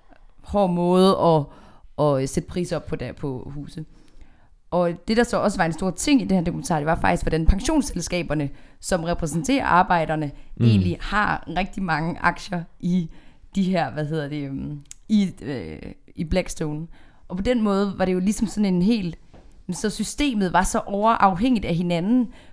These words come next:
Speaker 1: for egentlig nogle forskellige grupper, der skulle repræsentere hinanden for forskellige mo-, vis, hvis man kan sige det sådan. Og der tror jeg bare, det lidt gik op for mig, at pensionsselskaber har en vildt stor rolle. Altså, de folk, de nu repræsenterer, har de også et ansvar for at, øh, at sikre, at,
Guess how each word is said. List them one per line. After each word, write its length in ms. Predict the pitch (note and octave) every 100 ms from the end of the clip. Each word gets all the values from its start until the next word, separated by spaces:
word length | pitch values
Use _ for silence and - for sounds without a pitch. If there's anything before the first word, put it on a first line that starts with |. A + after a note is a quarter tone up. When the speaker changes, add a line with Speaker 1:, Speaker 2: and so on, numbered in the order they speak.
| -
Speaker 1:
for 80 | G3+
egentlig 380 | G#3+ A3+ F#3 E3
nogle 140 | F#3
forskellige 400 | D3+ - A3+ G3
grupper, 260 | - G3 A3
der 100 | G3+
skulle 280 | - F3+ E3
repræsentere 560 | E3+ D#3 E3 G#3+ F#3+
hinanden 320 | E3+ D#3+ E3+
for 120 | E3+ E3
forskellige 500 | E3 - A#3 F3 F3
mo-, 260 | E3+ -
vis, 300 | F3 A#3 -
hvis 200 | - D#3+
man 120 | D#3 D3+
kan 100 | E3
sige 160 | F3+
det 80 | F3
sådan. 240 | - - - - - - - -
Og 100 | F#3+
der 80 | G#3
tror 140 | C4
jeg 100 | A#3
bare, 120 | F3+
det 100 | F#3
lidt 100 | F#3+
gik 140 | F#3+ -
op 160 | G#3+
for 60 | G3
mig, 140 | E3+
at 80 | C#3+
pensionsselskaber 760 | E3+ D3+ A3+ F#3+ E3 - E3+ -
har 280 | - - -
en 220 | - D#3+
vildt 180 | F3+ -
stor 260 | - F3+ C#3+
rolle. 380 | D3+ D3+ D#3+ -
Altså, 180 | - D#3 - - - -
de 320 | A3+ A#3 B3 - - -
folk, 240 | B3 A#3+
de 60 | G#3+
nu 160 | G3+ G#3
repræsenterer, 720 | F#3+ E3 E3 D#3+ B3 B3+ F#3+
har 160 | F3+
de 120 | D#3+ D#3+
også 160 | F3
et 20 | D#3
ansvar 420 | G3 - D#3+ D3+
for 240 | D#3+ E3+ - - - - F3
at, 380 | E3+ D#3 C#3 B2+
øh, 60 | - - G3
at 80 |
sikre, 580 | - - B3+ - F3+ E3
at, 220 | F3 E3